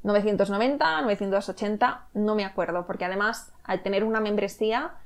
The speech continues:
pues un mes pueden ser mil, pero al siguiente pueden ser novecientos cincuenta, yo qué sé. Entonces, eh, para mí,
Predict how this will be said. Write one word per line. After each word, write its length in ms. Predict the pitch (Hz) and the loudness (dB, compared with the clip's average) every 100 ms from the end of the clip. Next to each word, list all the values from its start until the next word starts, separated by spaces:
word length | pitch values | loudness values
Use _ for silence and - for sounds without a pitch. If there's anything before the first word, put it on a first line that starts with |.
| - - - - | -20 -20 -20 -6
pues 380 | - 214 180 - | 0 0 0 -6
un 200 | 202 214 | -2 2
mes 220 | 220 220 | 2 -2
pueden 280 | - 202 190 | -2 0 0
ser 220 | 190 196 | 0 0
mil, 360 | 214 277 339 349 | 2 4 2 2
pero 140 | 240 196 | 2 2
al 100 | 196 | 0
siguiente 420 | - 190 202 214 | 0 0 2 0
pueden 300 | 208 202 196 | 0 0 0
ser 260 | 202 208 214 | 2 2 2
novecientos 1080 | 196 185 185 185 208 196 185 196 190 - - - - - - - | -2 -2 0 2 4 4 4 2 0 -8 -16 -12 -12 -12 -16 -8
cincuenta, 480 | 208 185 190 - - | 0 4 4 2 -8
yo 140 | - 170 | -6 -6
qué 60 | |
sé. 200 | - - - - - - - - - - | -8 -14 -16 -20 -18 -18 -20 -20 -20 -4
Entonces, 800 | - 233 226 202 180 160 175 - - - - - | 4 6 8 6 2 -6 -8 -14 -18 -20 -12 2
eh, 680 | 214 214 208 202 190 - - - | 6 8 8 6 2 -4 -14 0
para 200 | 226 220 | 2 4
mí, 360 | 240 311 - | 2 0 -4